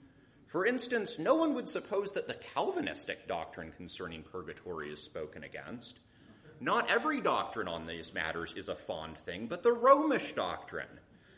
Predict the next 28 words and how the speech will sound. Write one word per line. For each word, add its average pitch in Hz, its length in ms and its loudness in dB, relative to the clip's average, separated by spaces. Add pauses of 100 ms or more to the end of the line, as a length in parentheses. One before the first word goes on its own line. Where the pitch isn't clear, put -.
(280)
Accordingly, 233 640 -2
the 143 160 0
primitive 269 720 0
doctrine 80 640 -4
is 92 160 -10
not 95 320 -6
condemned 80 480 -6
in 73 140 -6
it, 85 160 -2 (540)
unless 160 400 2
indeed 160 480 -4
the 127 60 0
primitive 139 500 -2
doctrine 123 680 0 (220)
be 190 180 -2
Romish, 156 760 0 (280)
which - 200 -8
must 277 220 -4
not 196 180 -4
be 170 100 -6
supposed." - 760 -8 (1400)
So 139 280 2
Newman 185 420 0
wants 156 280 4
to 135 80 0
kind 143 260 2
of, 135 120 0
like, 110 200 4